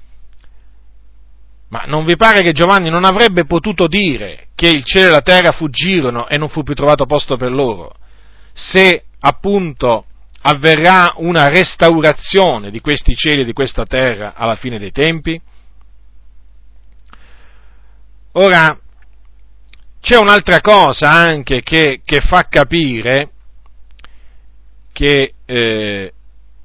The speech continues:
i cieli, i nuovi cieli e la nuova terra che Dio creerà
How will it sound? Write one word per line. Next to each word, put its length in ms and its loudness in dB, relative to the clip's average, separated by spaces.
i 160 -8
cieli, 680 2
i 100 -10
nuovi 300 0
cieli 400 4
e 60 2
la 120 2
nuova 280 2
terra 420 4
che 260 -2
Dio 600 2
creerà 1080 2